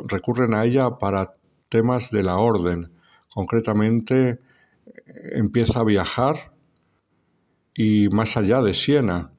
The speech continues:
En el año mil trescientos setenta y cuatro la vemos compareciendo ante el capítulo general de los dominicos en Florencia. Pero la cosa empieza a trascender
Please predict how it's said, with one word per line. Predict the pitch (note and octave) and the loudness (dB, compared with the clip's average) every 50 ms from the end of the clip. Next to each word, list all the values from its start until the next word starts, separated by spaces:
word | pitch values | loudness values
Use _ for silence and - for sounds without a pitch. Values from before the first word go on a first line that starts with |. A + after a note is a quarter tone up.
| _ - | _ -14
En | - - - D#3+ D#3+ - - G#2+ G2 | -14 -14 -14 -14 -14 -10 -6 -4 -2
el | G2+ G#2+ | -2 0
año | A2+ A#2 A2+ A2+ | 0 2 2 2
mil | A2+ A2+ A2+ A#2 A#2+ A#2+ A#2 A#2 A#2 - | 2 2 2 2 2 2 2 0 -2 -4
trescientos | - G#2 G2 - - A#2 A#2 A#2 A2 - | -6 -8 -6 -4 -4 -2 -2 -2 -2 -4
setenta | A2+ G2+ - G#2 F#2+ F2 G#2 | -4 -4 -4 -4 -4 -4 -6
y | F#2+ | -6
cuatro | F2 - - B2 A#2+ A#2 - A#2 A#2 B2 B2+ - - - - - _ _ _ - | -4 -2 -2 -2 -2 -2 0 0 0 -2 -2 -6 -12 -20 -20 -20 _ _ _ -4
la | G2+ | -2
vemos | G2 A2 A#2 B2+ B2+ - | 0 2 2 2 0 0
compareciendo | - - A2 G2 G#2 G2 F#2+ F#2 - A#2+ A#2+ A#2+ A#2+ A#2 | -2 -2 -2 0 0 -2 -2 -2 -2 0 0 0 2 0
ante | A2 G#2 G#2 G2+ | 0 0 -2 -4
el | F#2+ | -4
capítulo | - G#2 F#2 - A#2 A2+ - C3 A#2 A2 | -4 -4 -4 -2 -2 -2 0 0 0 0
general | - - A2 G2+ F#2+ G2+ A2+ A#2+ A#2+ A#2+ - - - _ _ _ | 0 -2 -2 -2 0 0 2 0 0 -2 -6 -12 -20 _ _ _
de | - G2+ | -4 -2
los | G2+ G2 F#2 F2 | -2 -2 -2 -2
dominicos | G2 F#2+ F#2+ F#2+ G#2 A#2 A#2 A2+ - A2+ A2 G#2 - - - - _ _ _ _ _ _ _ _ - | -2 -2 0 0 0 0 0 0 0 0 0 0 -2 -6 -12 -18 _ _ _ _ _ _ _ _ -6
en | - A2+ G2 F2+ | -4 -4 -4 -4
Florencia. | - - G2 F2+ F2+ A2 B2+ B2 A2 G2 - - F2+ E2+ E2 D#2 D#2 - _ _ _ _ _ _ _ _ _ _ _ _ _ _ _ _ _ _ _ _ _ _ _ _ _ _ _ _ - | -4 -4 -2 0 2 2 2 2 0 -2 -2 -2 -4 -4 -4 -6 -10 -14 _ _ _ _ _ _ _ _ _ _ _ _ _ _ _ _ _ _ _ _ _ _ _ _ _ _ _ _ -2
Pero | - A2+ G#2+ A2+ | 0 2 2 2
la | A2 | 2
cosa | A2+ - C3+ C3+ - D3+ | 0 0 -2 0 0 0
empieza | C#3 C3 C3 C#3 C3 A#2 C3+ C3 C3 B2+ B2+ B2 | 0 2 2 0 0 0 0 0 0 0 0 -2
a | B2+ - - G#2+ G#2+ G#2+ G#2+ A2+ A#2 F3+ E3+ - _ - D#3 C3+ - | -4 -6 -6 -4 -2 -2 0 -2 -2 -6 -10 -16 _ -14 -14 -12 -8
trascender | - A#2 A2+ G#2 - - A2+ G#2 G2+ G#2+ A2+ B2 B2 A#2 G#2+ - - | -4 -2 -2 -2 -2 -2 0 0 2 2 4 4 4 2 0 -2 -8